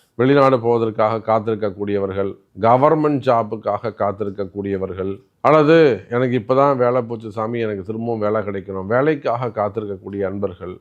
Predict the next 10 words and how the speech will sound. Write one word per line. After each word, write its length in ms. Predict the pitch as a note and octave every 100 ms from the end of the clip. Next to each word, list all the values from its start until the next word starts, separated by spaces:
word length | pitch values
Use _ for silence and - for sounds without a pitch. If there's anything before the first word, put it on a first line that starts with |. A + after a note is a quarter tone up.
| _ _
அப்போ 300 | B2+ B2 A2+
ஜாப் 680 | F2+ G2 B2 C3+ E3 F3+ F3
ரிலேட்டடா 840 | F#3 E3 D3 D3 C#3 C3+ C#3 E3+ - _ _ _ -
ஒரு 340 | B2 A#2+ G2+
நல்லது 500 | G2 A2+ C#3+ D#3+ D#3
நடக்க 340 | C#3+ A#2+ A#2+ A#2+
போகுது 560 | G#2+ G2+ F#2+ F#2+ F2+ -
இந்த 200 | G2+ F#2+
ஜூலை 420 | F2+ A2 A#2 G#2
மாசம் 480 | F#2 F#2 F2+ E2+